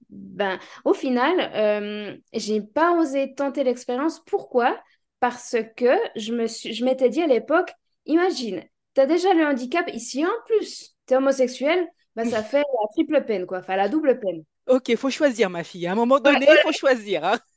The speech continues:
Speaker 2: <laughs>
Speaker 1: Donc,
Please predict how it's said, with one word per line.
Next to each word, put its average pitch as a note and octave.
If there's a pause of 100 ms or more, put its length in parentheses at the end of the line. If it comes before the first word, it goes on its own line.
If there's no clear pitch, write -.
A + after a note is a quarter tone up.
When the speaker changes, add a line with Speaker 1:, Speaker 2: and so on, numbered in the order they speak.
Speaker 2:
<laughs> - (2000)
Speaker 1:
Donc, F#4+